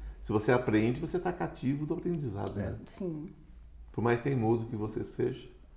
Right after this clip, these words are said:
Speaker 3: Por
Speaker 2: Não.
Speaker 3: pior que seja, sempre é um aprendizado,
Speaker 1: É,
Speaker 3: né?
Speaker 1: vocês ainda trabalham com ambientalismo?
Speaker 3: Sim,
Speaker 2: Sim.
Speaker 3: sim, a gente tem uma consultoria ambiental. Ainda que a Atlas, então a gente trabalha principalmente com foco em áreas contaminadas, né? Então a gente trabalha ainda com essa parte ambiental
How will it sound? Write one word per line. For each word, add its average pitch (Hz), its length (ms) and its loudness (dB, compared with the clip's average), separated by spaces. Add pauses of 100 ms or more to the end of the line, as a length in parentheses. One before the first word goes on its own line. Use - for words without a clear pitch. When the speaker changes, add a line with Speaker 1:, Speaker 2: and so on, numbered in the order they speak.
(100)
Speaker 3:
Por 220 120 6
Speaker 2:
Não. 233 80 2
Speaker 3:
pior 240 260 6
que 302 140 -2
seja, 285 480 2
sempre 294 340 2
é 262 80 2
um 294 80 4
aprendizado, 254 760 0
Speaker 1:
É, - 20 -6
Speaker 3:
né? 123 160 -2
Speaker 1:
vocês 147 340 8
ainda 165 240 8
trabalham 147 460 4
com 120 100 2
ambientalismo? 123 680 0 (180)
Speaker 3:
Sim, 214 360 2
Speaker 2:
Sim. 240 60 4
Speaker 3:
sim, 214 240 0
a 220 40 -2
gente 220 180 -2
tem 226 80 0
uma 226 100 2
consultoria 254 480 2
ambiental. 269 640 2 (480)
Ainda 180 380 2
que 202 100 -4
a 165 320 10
Atlas, 233 380 4
então 208 260 0
a 208 60 2
gente 208 220 -4
trabalha 196 560 6
principalmente 240 640 0
com 254 160 2
foco 240 400 4
em 233 120 2
áreas 220 200 4
contaminadas, 190 840 0
né? 170 220 -2 (600)
Então 165 160 -4
a 170 40 0
gente 180 220 -4
trabalha 180 500 4
ainda 202 260 0
com - 60 -6
essa 190 160 -6
parte 180 320 -4
ambiental 180 840 0